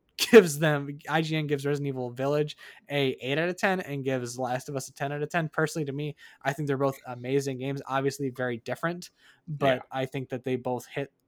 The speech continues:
Speaker 1: the nail on the head for a lot of things they do. Again, I'm a sucker for great story, and
Speaker 2: Yeah.
Speaker 1: this definitely has it. It's compelling. It's gonna keep you questioning right up. That's the, I guess, the best thing about it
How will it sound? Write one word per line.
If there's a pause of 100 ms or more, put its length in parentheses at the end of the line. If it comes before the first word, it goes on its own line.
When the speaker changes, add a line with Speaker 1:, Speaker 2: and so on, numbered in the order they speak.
(140)
Speaker 1:
the
nail
on
the
head
for
a
lot
of
things
they
do. (260)
Again, (220)
I'm
a
sucker
for
great
story, (520)
and
Speaker 2:
Yeah. (240)
Speaker 1:
this
definitely
has
it. (240)
It's
compelling.
It's
gonna
keep
you
questioning
right
up. (240)
That's
the,
I
guess,
the
best
thing
about
it